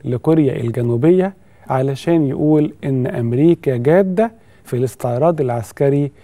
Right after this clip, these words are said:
في مياه الكوريتين. إذا ده العرض العسكري لأمريكا،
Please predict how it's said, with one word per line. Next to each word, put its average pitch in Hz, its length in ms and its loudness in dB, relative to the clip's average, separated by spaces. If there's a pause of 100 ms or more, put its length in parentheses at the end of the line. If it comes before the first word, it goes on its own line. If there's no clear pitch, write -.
(180)
في 135 240 -2
مياه 127 480 0 (220)
الكوريتين. 123 1040 -2 (1160)
إذا 160 220 2
ده 214 180 2 (240)
العرض 156 500 0
العسكري 120 640 -2 (200)
لأمريكا، 143 680 0